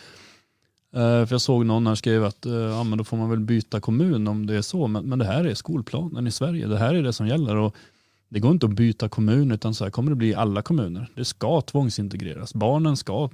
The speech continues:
påtvingas det här när, när de vuxna är dumma och inte vill bo med, med massa främlingar och inte förstår språket och de går ut och inte vill arbeta på en arbetsplats där de inte förstår vad som sägs och så.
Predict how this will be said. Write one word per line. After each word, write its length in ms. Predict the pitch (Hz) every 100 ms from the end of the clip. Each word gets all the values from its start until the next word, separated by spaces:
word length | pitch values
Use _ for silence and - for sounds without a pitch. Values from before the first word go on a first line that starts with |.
| - -
påtvingas 580 | 139 - 110 120 143
det 120 | - 135
här 160 | 107
när, 200 | 104 101
när 120 | 101
de 120 | 107 104
vuxna 340 | 110 - 104
är 40 | 101
dumma 320 | 113 101 95
och 80 | 101
inte 340 | 101 104 95 _ _ _ _ _ _ _
vill 480 | 117 113 107 101 90 131 120 -
bo 380 | 120 101 113 104
med, 260 | 104 101
med 140 | 87 107
massa 580 | 104 - 104 98 101 101 117
främlingar 440 | - 123 98 101
och 40 | 107
inte 140 | 104
förstår 280 | 101 107 104
språket 520 | - 117 104 - 104
och 60 | 107
de 100 | 104
går 120 | 107
ut 280 | 101 98 -
och 200 | 107 - - _ _
inte 220 | 113 113
vill 120 | 110
arbeta 500 | 117 110 101 101 -
på 100 | 107 107
en 60 |
arbetsplats 600 | 113 101 101 117 101 -
där 80 | -
de 80 | 104
inte 420 | 101 - 104 98
förstår 340 | - 120 110 104
vad 100 | 104
som 100 | 107
sägs 280 | 107 101
och 60 | 113
så. 160 | 110